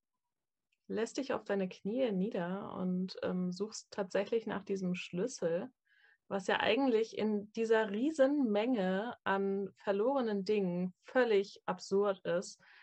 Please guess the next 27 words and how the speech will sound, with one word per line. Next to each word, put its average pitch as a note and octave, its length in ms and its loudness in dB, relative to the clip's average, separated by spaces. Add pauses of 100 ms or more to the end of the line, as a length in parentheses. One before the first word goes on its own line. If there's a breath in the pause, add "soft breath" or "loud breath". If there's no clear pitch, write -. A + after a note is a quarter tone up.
(140)
jetzt F#3 320 -2
wie G3 120 -2
eine A3 140 2
Nadel G3 360 4
im G3 200 -2
Heuhaufen F#3+ 500 0
irgendwie F3+ 340 0
den F3 120 -6
Schlüssel A#3+ 360 0
zu F#3 140 -8
finden. F3 600 -6 (400 soft breath)
Aber F#3+ 160 2
es F#3+ 120 -2
ist, B3 140 -4
als A#3+ 240 -2
ob - 160 -2 (160)
dich C4 400 -2
quasi A#3 760 -2 (720)
irgendwas A3+ 840 4 (720)
in C#4+ 480 8
dir A3 360 6
leitet, F#3+ 800 4
als - 180 -2
ob G#3 140 2
du B3 80 2
genau B3 380 6
weißt, F#3 600 2